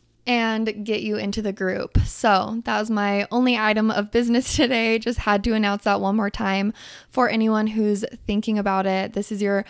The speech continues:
very last chance. Um, but yeah, so like I said, relationships is <laughs> what I want to dive into today. And I really want to start talking about relationships more because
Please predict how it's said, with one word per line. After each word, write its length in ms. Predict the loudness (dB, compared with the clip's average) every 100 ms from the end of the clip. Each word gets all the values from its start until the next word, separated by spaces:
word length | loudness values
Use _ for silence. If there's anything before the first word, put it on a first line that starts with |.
| -14 -20 _
very 380 | -4 2 4 6
last 320 | 4 2 0
chance. 600 | 0 2 2 2 -2 -6 -14 -20 -20 -2
Um, 540 | 2 4 2 0 -4 _ _ -20 -2
but 160 | 0
yeah, 360 | 2 0 0 -4
so 460 | 0 6 6 6
like 220 | 4 2 2
I 80 |
said, 300 | 0 2 2 0
relationships 1000 | -2 0 0 0 0 0 0 -2 -4 -8
is 220 | -2 0 4
<laughs> 0 |
what 160 | 4
I 140 | 4 4
want 320 | 2 -2 -2
to 240 | -2 -2
dive 280 | 0 2 0
into 320 | 0 0 2
today. 480 | 0 2 0 2 0
And 300 | 0 -2 -4 -8 -20 -20 0
I 100 | 4
really 260 | 6 4
want 140 | 2 0
to 60 |
start 200 | 0 -2
talking 360 | -2 -4 0 2
about 240 | 4 2
relationships 720 | 2 2 0 -2 -2 -4 -6 -6
more 540 | -2 -2 0 -2 -6 -10 -6
because 680 | -6 -4 0 2 0 -2